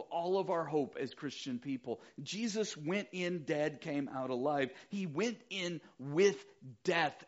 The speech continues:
as the enemy, and he came out defeating death. He came out alive. This is the basis for our hope.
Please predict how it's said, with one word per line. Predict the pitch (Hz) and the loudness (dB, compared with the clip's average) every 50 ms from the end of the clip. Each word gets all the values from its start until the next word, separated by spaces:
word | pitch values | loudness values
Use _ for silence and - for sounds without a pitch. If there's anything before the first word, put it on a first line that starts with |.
| _ | _
as | 143 135 123 | -6 -6 -4
the | 117 117 131 131 135 | -6 -6 -2 -2 0
enemy, | 151 156 156 147 147 139 135 - - | 2 2 2 2 2 0 0 0 0
and | 139 135 | -2 -2
he | 135 143 139 | 0 -2 -4
came | - - - - 202 208 165 | -6 -6 -4 -2 -2 -2 -2
out | 170 160 165 156 151 135 - - - - _ - 113 110 | 0 2 2 2 2 0 -4 -12 -20 -20 _ -20 -14 -4
defeating | - 151 - - - - - - 180 180 175 170 160 165 156 139 135 120 - - _ - 123 | -4 -4 -4 -6 -16 -18 -14 -10 -8 -4 -4 0 2 2 2 2 0 -4 -6 -16 _ -16 -8
death. | - 160 147 139 131 123 | -4 -4 -4 -4 -6 -8
He | - 151 143 | -6 -8 -8
came | - - 160 175 185 180 | -6 -8 -8 -8 -8 -8
out | - 156 160 160 160 156 | -8 -8 -6 -4 -2 0
alive. | 151 139 143 147 143 135 135 131 123 117 107 - - _ _ _ _ _ _ _ _ _ _ _ _ _ _ _ _ _ _ | 0 0 0 -2 -2 -4 -6 -4 -4 -6 -6 -8 -16 _ _ _ _ _ _ _ _ _ _ _ _ _ _ _ _ _ _
This | 156 156 208 220 202 - - - - | 4 6 6 6 6 2 -6 -6 -4
is | 190 185 165 139 | -4 -4 -4 -2
the | 135 165 | -4 -2
basis | 139 139 156 156 156 151 - 151 127 110 - - - - _ _ _ _ _ _ _ _ _ _ _ _ _ _ _ _ _ _ _ _ _ _ _ _ _ _ _ _ _ _ _ _ _ | 2 2 2 2 2 0 -2 -4 -6 -6 -6 -10 -16 -20 _ _ _ _ _ _ _ _ _ _ _ _ _ _ _ _ _ _ _ _ _ _ _ _ _ _ _ _ _ _ _ _ _
for | - 160 143 | -4 -2 0
our | 135 139 143 131 | 2 2 2 2
hope. | 139 147 139 123 113 - | 2 -2 -2 -2 -4 -8